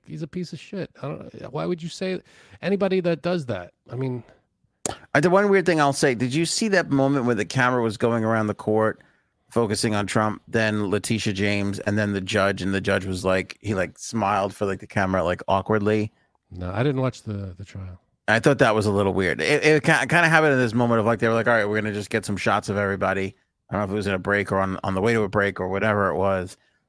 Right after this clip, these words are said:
Speaker 2: but the, the judge, like, awkwardly smiles. And, uh, I don't know, I just had, like, a weird, like, there's no way he's winning this case.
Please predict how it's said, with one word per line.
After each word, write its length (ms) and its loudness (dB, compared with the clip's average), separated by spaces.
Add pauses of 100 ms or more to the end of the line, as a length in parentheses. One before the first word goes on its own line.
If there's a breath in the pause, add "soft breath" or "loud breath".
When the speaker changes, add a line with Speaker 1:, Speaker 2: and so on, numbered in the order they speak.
(120)
Speaker 2:
but 180 -4
the, 160 -2 (120)
the 160 -2
judge, 320 2
like, 200 0
awkwardly 480 0
smiles. 920 -2 (880)
And, 360 -2
uh, 300 0
I 100 4
don't 140 2
know, 100 2
I 120 0
just 160 -2
had, 160 0
like, 120 0
a 40 0
weird, 520 -2 (520)
like, 80 2
there's 160 6
no 200 6
way 160 4
he's 220 -2
winning 300 0
this 200 -4
case. 500 -8